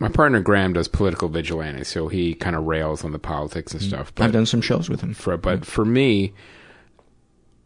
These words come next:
Speaker 1: I always like to frame it in the form of a story. So I have an upcoming episode of Conversations from the Abyss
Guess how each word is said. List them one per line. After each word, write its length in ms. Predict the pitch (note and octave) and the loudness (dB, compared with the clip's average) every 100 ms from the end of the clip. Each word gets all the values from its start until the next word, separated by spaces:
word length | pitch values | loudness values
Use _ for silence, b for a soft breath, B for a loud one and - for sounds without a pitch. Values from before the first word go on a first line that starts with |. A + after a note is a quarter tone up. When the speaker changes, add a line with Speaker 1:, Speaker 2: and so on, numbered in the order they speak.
| _ _ _ _ | _ _ _ _
Speaker 1:
I 240 | A#2 A#2 B2 | 2 4 6
always 320 | A#2+ A2+ G2 | 6 4 4
like 140 | G2+ | 0
to 80 | G2+ | 0
frame 300 | - G2 F2+ | 0 0 2
it 40 | F2+ | 2
in 100 | F2 | 0
the 60 | |
form 300 | - F2+ D#2+ | -2 -2 -2
of 120 | D#2+ | -4
a 60 | D2+ | -6
story. 540 | - - C#2+ B1+ G1+ G1+ - | -6 -4 -4 -4 -6 -10 -12
So 260 | - F2+ F2 | -6 -2 0
I 120 | F2 | 0
have 540 | F#2 E2+ E2+ D#2+ - _ | 0 0 -2 -4 -14 _
an 160 | - F#2 | -8 -4
upcoming 560 | F2+ - G2+ F#2 E2+ E2+ | -4 0 0 2 2 0
episode 380 | - - E2 | -2 -2 -2
of 120 | D#2 - | -2 -4
Conversations 640 | E2 D#2+ - E2 - E2 | -4 -2 -2 -2 -2 -4
from 180 | - D#2 | -4 -4
the 120 | D#2 | -4
Abyss 540 | D2+ F2+ D#2 D2+ - | -2 0 0 -2 -6